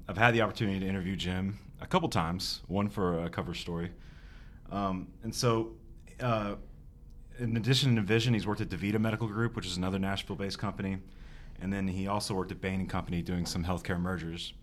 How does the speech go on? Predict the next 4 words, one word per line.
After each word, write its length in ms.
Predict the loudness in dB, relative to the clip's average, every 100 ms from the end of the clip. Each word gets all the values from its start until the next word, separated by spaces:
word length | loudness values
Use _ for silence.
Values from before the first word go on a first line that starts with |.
| -16 -16 -16 -16 -16 -8
Um, 340 | 0 0 0 -4 -10 -16 -18 -6
at 120 | 0 0
Envision, 680 | 4 6 6 6 4 2 -2 -12 -12 -4
uh, 300 | 0 2 0